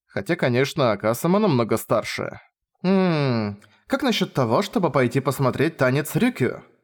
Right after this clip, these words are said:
Сказав это, Сакурай-сан включила настенный дисплей.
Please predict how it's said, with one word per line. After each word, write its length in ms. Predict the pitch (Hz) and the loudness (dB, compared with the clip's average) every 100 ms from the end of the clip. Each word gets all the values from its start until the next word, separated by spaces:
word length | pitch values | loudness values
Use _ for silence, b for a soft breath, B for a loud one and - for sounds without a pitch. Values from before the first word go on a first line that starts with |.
| _ _ | _ _
Сказав 480 | - - 117 113 - | -20 -4 -2 0 -2
это, 420 | 131 131 123 113 - _ _ | 0 2 2 2 -4 _ _
Сакурай-сан 680 | - 117 107 147 202 - 160 | -8 -6 0 2 2 0 -2
включила 520 | 151 127 113 170 151 120 | -2 -2 0 2 2 2
настенный 420 | 110 - 127 113 | 0 0 0 0
дисплей. 640 | 98 - 139 160 113 - | -4 -4 0 2 2 -4